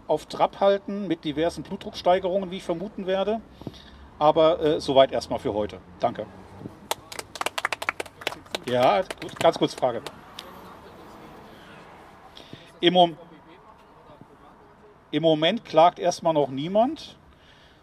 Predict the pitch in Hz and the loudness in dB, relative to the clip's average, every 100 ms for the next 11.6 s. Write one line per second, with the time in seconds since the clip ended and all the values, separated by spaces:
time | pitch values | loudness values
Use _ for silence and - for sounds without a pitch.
0 | - 127 147 185 - 156 196 214 - 151 | -4 4 4 4 0 -2 -4 -6 -8 0
1 | 143 160 - 175 165 170 170 151 151 160 | 4 4 2 0 2 2 0 -2 0 0
2 | 156 160 143 139 143 117 104 - - - | 0 -4 -8 -4 -2 -4 -8 -10 -18 -20
3 | - - - - - - 156 151 170 214 | -20 -20 -20 -20 -14 -4 -2 0 0 4
4 | 170 196 208 202 208 202 151 180 175 180 | 4 4 0 -2 4 4 6 6 6 4
5 | 156 170 170 151 - 160 151 190 208 - | 4 4 0 -2 -2 -2 0 0 -2 -2
6 | 160 - 156 185 180 175 175 147 165 170 | -6 -4 2 2 2 0 0 0 2 2
7 | - 196 190 165 160 170 202 - 196 190 | 2 0 4 4 4 2 0 -2 -8 -8
8 | 202 202 214 214 170 160 143 127 - 156 | -8 -8 -6 -2 -2 -2 -4 -4 0 0
9 | 226 214 156 160 175 - 175 185 147 - | 2 0 -4 -6 -8 -2 0 2 2 0
10 | - 160 156 151 - 170 196 - 131 147 | -4 -8 -6 -4 0 0 -2 -8 -10 -10
11 | 135 156 147 175 - 226 | -6 -4 -4 -6 -6 -6